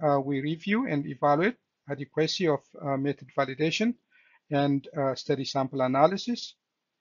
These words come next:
availability of, uh, complete and contemporaneous, uh, documentation of study activities, uh, that enables reconstruction of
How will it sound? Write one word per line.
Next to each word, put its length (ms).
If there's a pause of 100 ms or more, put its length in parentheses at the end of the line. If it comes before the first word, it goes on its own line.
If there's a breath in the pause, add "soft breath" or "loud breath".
(320)
availability 680
of, 160 (180)
uh, 140
complete 560
and 400
contemporaneous, 960
uh, 80
documentation 760
of 140
study 300
activities, 720 (680)
uh, 120
that 280 (140)
enables 560
reconstruction 760
of 80